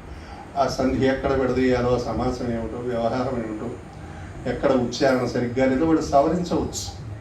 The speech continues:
కానీ దాన్ని రాగయుక్తంగా అనడం ఎంతమందికి సాధ్యమవుతుంది? ఇవాళ విచిత్రం ఏమిటంటే, పాల్గొన్నటువంటి పది మంది కవయిత్రులు కూడా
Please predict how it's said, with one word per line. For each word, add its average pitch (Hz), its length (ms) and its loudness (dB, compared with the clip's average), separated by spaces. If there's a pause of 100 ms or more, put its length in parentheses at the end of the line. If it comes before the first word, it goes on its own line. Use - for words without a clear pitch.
(680)
కానీ 196 180 8
దాన్ని - 440 4
రాగయుక్తంగా 208 1000 4
అనడం 196 360 4
ఎంతమందికి 185 500 0
సాధ్యమవుతుంది? 160 880 0 (720)
ఇవాళ 139 160 6
విచిత్రం 185 640 2
ఏమిటంటే, 165 640 2
పాల్గొన్నటువంటి 175 920 4
పది 139 260 0
మంది 180 340 2
కవయిత్రులు 156 580 2
కూడా 113 720 0